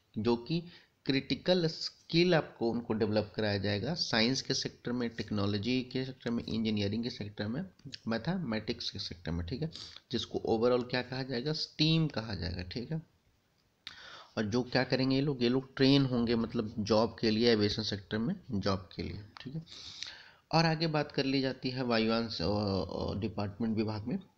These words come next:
जॉब के लिए बात करेंगे। अब आगे जो यंग गर्ल्स हैं वो उसके प्रोग्राम के लिए स्टीम लॉन्च किया गया, स्टीम लैब वन, जिसमें क्या होगा कि डेढ़ सौ प्लान लोकेशन हम लो-, वो लोग, अ, सर्च करेंगे। उसके बाद उनको क्या किया जाएगा,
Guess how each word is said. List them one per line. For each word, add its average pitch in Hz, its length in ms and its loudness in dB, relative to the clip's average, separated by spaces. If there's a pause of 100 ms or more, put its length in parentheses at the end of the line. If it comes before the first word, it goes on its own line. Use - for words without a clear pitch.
(120)
जॉब 104 300 0
के 214 60 -2
लिए 196 120 0
बात 98 240 -2
करेंगे। - 280 -6
अब 143 120 0
आगे 147 220 2
जो 165 80 4
यंग 151 300 2
गर्ल्स 143 240 2
हैं 139 60 2
वो 139 60 -2
उसके 139 200 -2
प्रोग्राम 131 440 0
के 131 100 -2
लिए 131 80 0
स्टीम 131 340 -2
लॉन्च 117 260 0
किया 107 200 2
गया, 113 180 2
स्टीम 131 360 0
लैब 107 320 0
वन, 110 180 0 (360)
जिसमें 120 340 -2
क्या 123 140 4
होगा 135 320 -2 (520)
कि 127 100 2
डेढ़ 143 360 4
सौ 165 200 0
प्लान 131 400 2
लोकेशन 131 520 0
हम 127 160 -2
लो-, 107 100 -2
वो 120 140 0
लोग, 120 320 -2
अ, 120 80 -4
सर्च 113 320 -4
करेंगे। 123 320 -2
उसके - 340 -6
बाद 113 160 -2
उनको 117 280 -2
क्या 120 200 -6
किया 113 220 -4
जाएगा, 113 340 -4